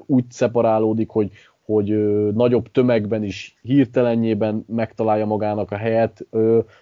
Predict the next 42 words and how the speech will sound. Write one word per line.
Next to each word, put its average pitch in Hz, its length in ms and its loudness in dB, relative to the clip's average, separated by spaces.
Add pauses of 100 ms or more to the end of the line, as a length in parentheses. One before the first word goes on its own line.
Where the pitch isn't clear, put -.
sokszor 139 400 0
beszéltünk 107 440 -2
róla 101 320 -2
így, 98 140 -4
amikor 101 580 -4
előkerült, 101 640 -4
hogy 104 160 0
ő 107 180 4
egy, 104 180 2 (180)
egy, 107 240 -4
ö, 113 140 2
fegyver 104 520 0
igazából 98 420 -2
az 92 100 -4
offenszben, 101 600 -4
és, 101 260 -4
ö, 104 180 2 (1300)
úgy 143 180 4
is 120 100 2
tudom 123 280 2
kezelni, 117 500 2
mint 101 180 -4
nem 110 160 0
egy 98 180 -2
elkapót, 131 540 -2
hanem 123 220 -2
egy 117 160 -2
olyan 107 240 2
játékost, 101 580 -6
akinek 107 280 -8
a 101 60 -10
kezébe 110 280 0
juttatod 101 380 -4
a 101 40 -2
labdát, 139 440 0
és 127 140 -6
akkor 123 380 0 (200)
valahogy, 117 580 0
valahogy 113 340 2
varázsol, 104 480 -2
főleg 104 360 -2
a, 98 220 0